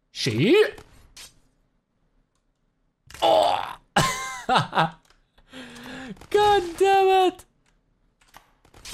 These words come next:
Oh! Cum? Ce ne-am omorât? Vreau să văd replay-ul! Cum am murit? View replay! M-a lovit la mână?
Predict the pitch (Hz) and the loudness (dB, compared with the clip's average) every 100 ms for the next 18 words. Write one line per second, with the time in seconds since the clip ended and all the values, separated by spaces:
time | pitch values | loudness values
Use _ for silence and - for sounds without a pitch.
0 | - - - - - - - - - _ | -14 -12 -14 -16 -18 -20 -20 -20 -20 _
1 | - 330 202 - _ _ _ _ - - | 0 0 0 -6 _ _ _ _ -20 -20
2 | _ _ - 349 381 330 147 - _ _ | _ _ 2 4 6 4 0 -4 _ _
3 | _ _ _ _ _ _ _ _ _ _ | _ _ _ _ _ _ _ _ _ _
4 | _ _ - 294 339 339 349 339 339 285 | _ _ -4 0 0 2 2 0 0 -2
5 | 285 254 294 - 302 302 170 104 - _ | 0 2 0 2 2 2 2 -2 -8 _
6 | _ _ _ _ _ - 311 302 311 320 | _ _ _ _ _ -2 0 2 2 2
7 | 233 - - _ _ _ - 185 262 240 | 0 -4 -16 _ _ _ -4 0 0 0
8 | 247 247 131 - _ _ _ _ - _ | 0 2 0 -4 _ _ _ _ -20 _
9 | _ _ - - - - - - - - | _ _ -20 -20 -14 -12 -12 -14 -18 -20
10 | - - - 156 226 240 233 320 214 160 | -20 -20 -4 0 2 4 4 4 4 4
11 | 165 202 285 427 427 | 4 4 4 2 0